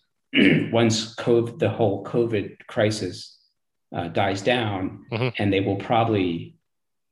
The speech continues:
Speaker 1: eventually, you know, once the economy is doing better, that's when they'll start to unwind those programs.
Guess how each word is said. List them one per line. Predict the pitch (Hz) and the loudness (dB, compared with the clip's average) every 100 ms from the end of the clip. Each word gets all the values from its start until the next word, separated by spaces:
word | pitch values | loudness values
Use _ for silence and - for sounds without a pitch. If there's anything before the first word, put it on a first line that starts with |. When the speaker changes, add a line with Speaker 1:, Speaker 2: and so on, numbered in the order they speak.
| - | -10
Speaker 1:
eventually, | 107 107 104 110 107 92 85 - - _ _ _ _ _ | -6 -2 -2 -2 -2 -2 -4 -8 -18 _ _ _ _ _
you | - 95 | -6 -4
know, | 87 80 - | -4 -8 -2
once | 127 120 117 | 0 0 0
the | - 110 | 2 2
economy | 110 113 110 107 92 | 2 2 2 2 2
is | 92 | -2
doing | 117 95 95 | 0 0 2
better, | 131 127 104 95 95 - _ _ _ _ _ _ _ _ - | 2 2 2 2 -2 -10 _ _ _ _ _ _ _ _ -4
that's | 113 110 110 | -2 -2 -2
when | 107 | -4
they'll | - | -4
start | - 95 | -6 -8
to | - | -8
unwind | 101 90 - 85 | -8 -8 -10 -10
those | 82 - | -12 -14
programs. | - - - - - - | -16 -14 -16 -16 -18 -20